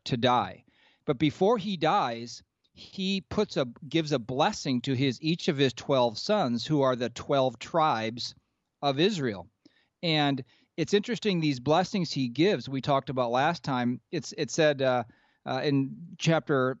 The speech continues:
forty-nine, verse twenty-eight, "All these are the twelve tribes of Israel, and this is what their father Jacob said to them when he blessed them. He blessed them, everyone with the blessing appropriate to him." In other words, that word appropriate is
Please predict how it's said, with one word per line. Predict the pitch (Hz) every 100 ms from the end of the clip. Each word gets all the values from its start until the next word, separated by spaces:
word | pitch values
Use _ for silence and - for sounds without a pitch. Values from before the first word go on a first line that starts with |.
| _
forty-nine, | - 165 147 139 135
verse | 127 120
twenty-eight, | - 147 135 139 135
"All | 151 143 160
these | 147 151 139
are |
the | 135 135
twelve | - 143 135
tribes | - 143 123 131
of | 131
Israel, | 117 135 131
and | 135
this | 135 127
is |
what | 127 139
their | 143
father | - 143 139 135 120
Jacob | 139 139 131 131 117
said | - 165 175
to | 170
them | 123 120
when | 127 131
he | 135
blessed | 117 131 175 -
them. | 127 110 113 - _ -
He | 160
blessed | 127 151 170 -
them, | 135 127
everyone | 156 170 233 214 202 190
with | 151 -
the | 135
blessing | 139 143 - 151 139 117 _ _ _ _
appropriate | 165 - - - 233 - 165 123 120 123 _ _ -
to | - 302
him." | 202 120 101 _ _ _ _ _
In | 147
other | 208 233
words, | 160 143
that | 156
word | 180 160
appropriate | - 208 233 - 143 131
is | 135 127 -